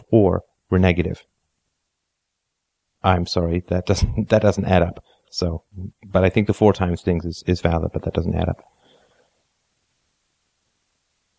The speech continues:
Sad facts about sibling violence. From the Boston Globe, nineteen eighty-two. This article asserts that the bottom line is that when kids see their parents being violent against each other, they learn that people who love each other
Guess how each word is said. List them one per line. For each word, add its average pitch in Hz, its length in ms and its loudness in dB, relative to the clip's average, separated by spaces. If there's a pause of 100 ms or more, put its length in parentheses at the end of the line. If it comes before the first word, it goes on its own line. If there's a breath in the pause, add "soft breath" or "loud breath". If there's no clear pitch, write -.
(520)
Sad 131 380 -2
facts 107 240 -2
about 98 220 0
sibling 101 300 0
violence. 117 520 0 (680)
From 95 180 -2
the 90 60 -4
Boston 101 300 0
Globe, 110 520 2
nineteen 101 320 0
eighty-two. 95 420 0 (960)
This 139 240 0
article 147 360 2
asserts 104 380 0
that 107 140 -2
the - 40 -2
bottom 127 280 2
line 85 320 -2 (680)
is 110 120 0
that 95 100 0
when 104 140 2
kids - 280 -2
see 117 140 0
their 127 120 2
parents 98 300 0
being 110 200 2
violent 92 380 2
against 98 300 -2
each 110 160 -2
other, 90 180 0
they 101 140 0
learn 95 240 2
that 107 140 -4
people 107 240 0
who 127 100 2
love 107 220 2
each 101 140 -6
other 87 280 0